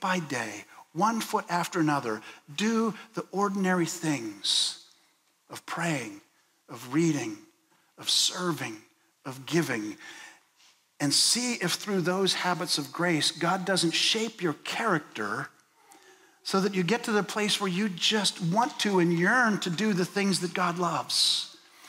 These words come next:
And they become the things that you love." That's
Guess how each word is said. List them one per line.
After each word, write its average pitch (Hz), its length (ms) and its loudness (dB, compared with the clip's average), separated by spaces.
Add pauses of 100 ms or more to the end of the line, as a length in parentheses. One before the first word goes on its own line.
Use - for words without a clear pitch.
(140)
And 147 100 0
they 185 100 4
become 208 320 0
the 196 100 2
things 214 300 0
that 180 180 -2
you 190 380 4
love." - 760 -4 (2250)
That's - 300 0